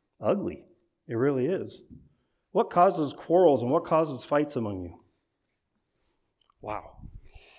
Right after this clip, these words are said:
"Is it not this, that your passions are at war with you? You desire and do not have, so you murder, you covet and cannot obtain." Remember, this is a church. <laughs> Come on.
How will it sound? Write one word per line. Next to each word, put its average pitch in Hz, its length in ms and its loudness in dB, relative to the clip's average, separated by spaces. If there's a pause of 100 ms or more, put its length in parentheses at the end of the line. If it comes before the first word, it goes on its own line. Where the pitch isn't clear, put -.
(200)
"Is 143 240 6
it 170 100 6
not 143 280 2
this, 139 220 8
that 143 160 -2
your 131 80 -2
passions 120 460 4
are 120 180 6
at 107 60 2
war 107 260 4
with 147 200 -4
you? 160 140 2
You 127 120 0
desire 113 460 2
and 113 120 0
do 113 140 2
not 120 200 2
have, 107 300 2
so - 120 -2
you 98 160 0
murder, 98 460 -2
you 90 180 -6
covet 117 460 2
and 104 140 -10
cannot 113 300 -2
obtain." 120 360 -4
Remember, 143 260 -4
this 147 160 -6
is 131 100 -6
a 104 60 -6
church. - 480 -10 (120)
<laughs> - 180 -14 (1600)
Come 190 180 0
on. 208 440 2